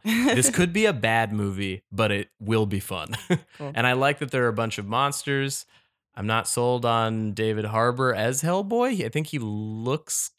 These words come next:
Speaker 1: kinda strange.
Speaker 2: Yeah.
Speaker 1: And his, it feels like he has trouble speaking through the makeup.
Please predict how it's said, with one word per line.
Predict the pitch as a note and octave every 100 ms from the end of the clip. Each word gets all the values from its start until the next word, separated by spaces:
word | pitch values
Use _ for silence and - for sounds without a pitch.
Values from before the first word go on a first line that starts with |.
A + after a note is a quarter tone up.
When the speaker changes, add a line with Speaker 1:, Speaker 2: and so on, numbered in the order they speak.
| -
Speaker 1:
kinda | F3 F3 F#3
strange. | - - F3 F#3 A3+ C#4+ D#4+ - - _ -
Speaker 2:
Yeah. | D#3+ D3 E3+ _ -
Speaker 1:
And | A2
his, | A#2 A#2
it | A#2 A#2
feels | D3+ C#3+
like | C3+
he |
has | C3+ -
trouble | - C3 B2
speaking | - - A2+ C3+
through | A#2+ B2+
the | A2+
makeup. | G#2 A2+ E3+ F#3+ -